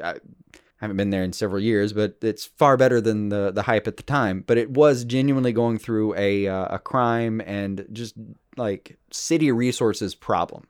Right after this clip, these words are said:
So at some point, sanitation just stopped being able to get to certain areas.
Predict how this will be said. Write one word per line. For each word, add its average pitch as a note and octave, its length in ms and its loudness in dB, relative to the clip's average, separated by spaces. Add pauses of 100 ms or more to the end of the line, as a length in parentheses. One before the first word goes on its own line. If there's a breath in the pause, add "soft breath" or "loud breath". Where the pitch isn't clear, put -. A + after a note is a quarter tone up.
(140)
So A#2+ 360 2
at B2 140 0
some E3+ 160 0
point, D3 300 0 (100)
sanitation C3+ 720 -2
just A2+ 240 -4
stopped - 380 -2
being A2+ 220 0
able A#2 220 0
to A2 140 -8
get A2+ 200 -2
to G#2 80 -10
certain F#2 280 -2
areas. - 400 -6